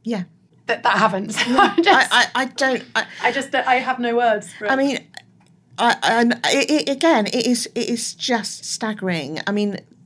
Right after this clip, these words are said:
Speaker 1: those two, I mean, I remember vividly when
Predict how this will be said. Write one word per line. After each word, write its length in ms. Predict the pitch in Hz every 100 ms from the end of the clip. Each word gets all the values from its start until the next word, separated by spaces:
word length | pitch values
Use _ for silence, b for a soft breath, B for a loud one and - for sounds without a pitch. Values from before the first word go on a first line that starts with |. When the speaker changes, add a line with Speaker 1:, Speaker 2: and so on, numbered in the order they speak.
| _ _ _
Speaker 1:
those 560 | 208 226 233 233 226 -
two, 340 | - - 233 -
I 60 | 226
mean, 220 | 226 226 -
I 180 | 240 262
remember 920 | 269 240 240 226 214 185 175 170 175
vividly 760 | - 220 196 185 185 165 156 110
when 400 | 175 180 175 170